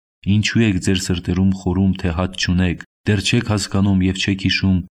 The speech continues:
ապշությունն է ձեր մտքերը պատել։ Աչքեր ունեք և չեք տեսնում, ականջներ ունեք և չեք լսում,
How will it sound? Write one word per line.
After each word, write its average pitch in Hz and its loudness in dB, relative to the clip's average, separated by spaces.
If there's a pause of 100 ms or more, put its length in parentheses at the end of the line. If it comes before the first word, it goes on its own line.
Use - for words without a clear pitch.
(100)
ապշությունն 101 2
է 85 2
ձեր 82 0
մտքերը 82 -2
պատել։ 73 -4 (240)
Աչքեր 90 0
ունեք 87 2
և 82 -2
չեք - -2
տեսնում, 78 -2 (180)
ականջներ 95 2
ունեք 90 2
և 90 0
չեք 95 -2
լսում, 87 0